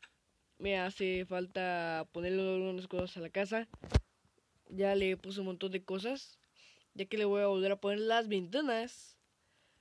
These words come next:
y todo eso. Y la fuente, hablando de la fuente, también la voy a de-,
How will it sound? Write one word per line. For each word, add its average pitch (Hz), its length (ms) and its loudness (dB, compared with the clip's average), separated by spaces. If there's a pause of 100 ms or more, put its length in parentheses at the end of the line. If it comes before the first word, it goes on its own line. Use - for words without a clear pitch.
(160)
y 190 280 -6
todo 175 220 -2
eso. 151 400 -10
Y 196 480 -2
la 160 180 0
fuente, 240 1080 -2
hablando 185 340 -2
de 165 80 -2
la 160 140 -2
fuente, 190 580 -4
también 175 200 -4
la 170 80 -4
voy 170 180 -2
a 165 120 0
de-, 156 420 -6